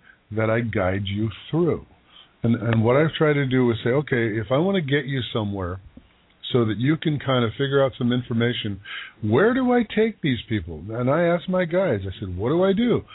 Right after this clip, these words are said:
Where do I go? What do, what, how would I, how would you direct me in doing this?" And it would, it just came down. It came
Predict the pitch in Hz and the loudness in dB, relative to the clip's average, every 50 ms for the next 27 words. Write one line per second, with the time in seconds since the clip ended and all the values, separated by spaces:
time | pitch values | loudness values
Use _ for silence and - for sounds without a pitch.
0 | - - _ 107 104 107 110 117 135 156 160 175 180 160 196 208 185 120 92 95 | -20 -14 _ -2 0 2 4 4 4 2 2 2 2 2 2 2 2 2 0 -2
1 | 98 104 135 139 - - 175 165 131 135 160 185 190 - - - - 185 214 233 | -2 -2 -2 -2 -2 -4 -4 -4 -2 0 0 0 0 -2 -2 -2 0 0 2 2
2 | 247 254 247 240 247 254 226 196 - _ - - 156 185 214 220 233 214 190 - | 2 2 2 4 4 2 2 0 -4 _ -4 0 0 0 2 0 0 -2 -4 0
3 | - 233 233 226 208 - - - - - - - _ _ - - - 151 147 147 | 0 2 2 2 0 -2 -6 -16 -18 -18 -18 -20 _ _ -14 -4 -2 -2 0 2
4 | 147 190 214 214 - - - 160 143 147 151 175 190 185 175 165 202 220 226 202 | 2 2 2 2 -2 -4 -2 0 2 2 2 2 2 2 2 4 4 4 4 2
5 | 156 123 110 - - - 123 127 127 127 127 117 - _ - - - - - _ | 2 0 -2 -4 -6 -6 -4 -2 2 2 0 0 -2 _ -20 -20 -20 -20 -20 _
6 | _ _ _ _ - 139 139 135 156 160 135 - - 123 127 120 123 127 107 123 | _ _ _ _ -2 -2 0 2 0 0 -2 -2 -2 -2 0 0 0 0 -2 -2
7 | 113 - - - - 110 107 107 104 131 165 165 123 92 90 - - 135 113 - | -2 -2 -4 -2 0 2 2 2 2 0 0 0 -4 -6 -8 -8 -4 -4 -4 -4
8 | - - - 127 123 123 127 | 0 0 2 4 4 4 2